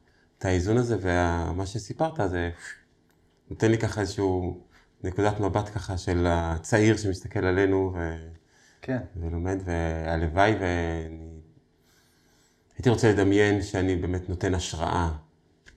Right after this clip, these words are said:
Speaker 1: אה, ב-, במעשים שלי ל-, ל-, גם לגיל וגם לכפיר, גם בכלל, אה, לאנשים.
Speaker 2: כן.
Speaker 1: זה היה
Speaker 2: עושה
Speaker 1: כיף.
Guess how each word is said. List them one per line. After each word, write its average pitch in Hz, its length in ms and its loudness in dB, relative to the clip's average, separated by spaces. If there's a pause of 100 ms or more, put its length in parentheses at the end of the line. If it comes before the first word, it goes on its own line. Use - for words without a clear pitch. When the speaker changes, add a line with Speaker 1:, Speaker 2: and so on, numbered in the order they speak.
(440)
Speaker 1:
אה, 82 360 -2
ב-, 82 280 -2
במעשים 87 480 0
שלי 78 380 -4
ל-, 78 400 -4 (640)
ל-, 76 420 -4 (160)
גם 90 200 -2
לגיל 90 320 -2
וגם 82 220 -4
לכפיר, 95 460 -4
גם 82 160 -6
בכלל, 85 400 -4
אה, 82 240 -8 (640)
לאנשים. 82 560 -2 (1300)
Speaker 2:
כן. 120 220 -6 (380)
Speaker 1:
זה 85 100 -8
היה 80 100 -2
Speaker 2:
עושה - 140 -8
Speaker 1:
כיף. 139 100 0